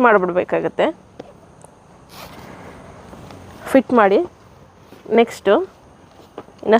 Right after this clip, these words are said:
ಸಾಕಷ್ಟು ಕೊಟ್ಟಿದ್ದಾರೆ ಇಲ್ಲೆಲ್ಲ ಫಿಟ್ ಮಾಡೋವಂಥದ್ದು. So ನೀವು ನೋಡ್ಕೊಂಡು ಯೂಸ್ ಮಾಡೋವಂಥವ್ರು ಫಿಟ್ ಮಾಡ್ಕೋಬೋದಾಗಿದೆ. ಇದೆಲ್ಲ ಎಲ್ಲಿ ಸಿಗುತ್ತೆ ಏನು ಪ್ರಾಡಕ್ಟ್ ಅದನ್ನು ಕೂಡ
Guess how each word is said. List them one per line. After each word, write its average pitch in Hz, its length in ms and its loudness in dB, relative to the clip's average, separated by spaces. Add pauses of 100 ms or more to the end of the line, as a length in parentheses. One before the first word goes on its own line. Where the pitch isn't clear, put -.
ಸಾಕಷ್ಟು 220 400 -2
ಕೊಟ್ಟಿದ್ದಾರೆ 214 400 4
ಇಲ್ಲೆಲ್ಲ 196 300 6
ಫಿಟ್ 220 220 -4
ಮಾಡೋವಂಥದ್ದು. 220 480 0 (460)
So - 60 -4 (120)
ನೀವು 208 120 2 (100)
ನೋಡ್ಕೊಂಡು 233 440 2 (100)
ಯೂಸ್ 247 240 4
ಮಾಡೋವಂಥವ್ರು 214 520 2 (500)
ಫಿಟ್ 247 220 0
ಮಾಡ್ಕೋಬೋದಾಗಿದೆ. 190 680 4
ಇದೆಲ್ಲ 202 200 6 (100)
ಎಲ್ಲಿ 233 180 2
ಸಿಗುತ್ತೆ 247 320 0
ಏನು 220 140 0
ಪ್ರಾಡಕ್ಟ್ 202 340 4
ಅದನ್ನು 196 280 2
ಕೂಡ 208 80 2